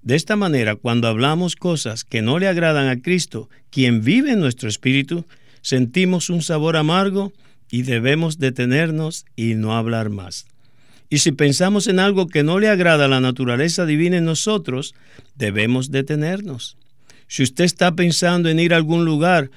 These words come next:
o ya se va de camino y tiene un sentir amargo en lo más profundo de su ser,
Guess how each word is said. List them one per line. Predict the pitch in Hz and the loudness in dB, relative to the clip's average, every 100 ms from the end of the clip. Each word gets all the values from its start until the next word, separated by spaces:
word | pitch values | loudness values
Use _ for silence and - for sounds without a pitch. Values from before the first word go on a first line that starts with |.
| - - | -20 -4
o | 123 | 0
ya | 127 135 170 165 151 - | 2 2 2 0 -6 -12
se | - 135 | -6 -2
va | 143 160 | 0 0
de | 160 | -2
camino | 147 151 196 160 110 - - - | 0 2 2 0 -4 -10 -20 -4
y | 139 135 | 0 0
tiene | 165 170 190 | 0 2 2
un | 185 | 2
sentir | 185 165 156 175 | 0 0 0 0
amargo | 165 156 151 120 113 | 2 2 2 0 -2
en | 113 | -2
lo | 110 | 0
más | 117 156 160 | 0 -2 -2
profundo | 156 143 170 185 175 170 | -4 -6 -2 -2 0 0
de | 156 | -2
su | 156 | -2
ser, | 139 196 214 | -2 0 0